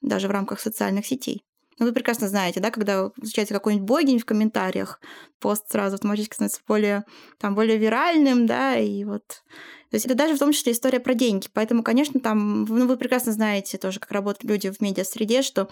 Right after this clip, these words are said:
часто пытаются, например, те же там эс эм эм-щики, да, вывести именно на какую-то такую вот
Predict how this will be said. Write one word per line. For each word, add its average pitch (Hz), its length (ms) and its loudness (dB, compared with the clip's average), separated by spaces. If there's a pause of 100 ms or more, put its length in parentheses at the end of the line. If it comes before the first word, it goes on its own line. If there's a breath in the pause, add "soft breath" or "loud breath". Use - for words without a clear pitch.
(140)
часто 214 300 -2
пытаются, 196 500 -2
например, 185 340 -4
те 180 140 -4
же 180 80 -8
там - 140 -2
эс 190 120 -4
эм 214 100 2
эм-щики, - 360 -4
да, 190 140 0
вывести 196 400 -2
именно 190 220 -2
на 190 60 -6
какую-то 196 340 -2
такую 202 320 0
вот 196 300 -2